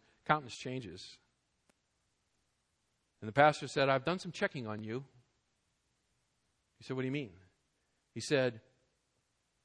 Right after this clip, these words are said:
"I've called around, and I know what's going on." He said, "I've, I've talked to other churches where you've been." He said, "I,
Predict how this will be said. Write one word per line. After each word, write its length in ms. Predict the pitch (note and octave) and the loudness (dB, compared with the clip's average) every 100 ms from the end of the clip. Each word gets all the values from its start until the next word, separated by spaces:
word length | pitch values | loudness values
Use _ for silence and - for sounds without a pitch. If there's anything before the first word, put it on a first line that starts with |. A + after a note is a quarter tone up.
| _ | _
"I've 160 | C#3+ D#3+ | 2 2
called 280 | - G#3 F#3+ | 4 4 6
around, 480 | F3 F3+ C3 A2 G2+ F#2+ _ _ _ _ _ _ _ _ _ _ _ _ _ _ _ _ | 4 4 0 -4 -10 -20 _ _ _ _ _ _ _ _ _ _ _ _ _ _ _ _
and 100 | A2+ | 0
I 60 | D3+ | 2
know 140 | E3+ | 4
what's 180 | F#3+ F3+ | 2 0
going 220 | - C#3+ | -2 -2
on." 160 | D3 C3+ | 0 -2
He 1600 | E2+ - _ _ _ _ _ _ _ _ _ _ _ _ _ - | -6 -20 _ _ _ _ _ _ _ _ _ _ _ _ _ 0
said, 100 | F3 | 2
"I've, 140 | D3+ - - | 2 -2 -8
I've 80 | E3 | 2
talked 340 | E3 G#3+ - G3+ | 8 8 6 0
to 340 | F3 D3 B2+ - _ _ _ _ _ | 2 2 -2 -10 _ _ _ _ _
other 180 | D#3+ F3 | 2 2
churches 520 | D3 G#3+ G#3 D3 A2+ - | 2 -2 -2 -2 -8 -4
where 120 | C3+ | -2
you've 220 | B2+ A#2 | -2 -4
been." 200 | D3+ C3+ - _ _ _ _ _ _ _ _ _ _ _ _ _ _ _ - | -4 -4 -10 _ _ _ _ _ _ _ _ _ _ _ _ _ _ _ -6
He 60 | |
said, 160 | D3+ E3+ | 2 4
"I, 140 | D#3 | 2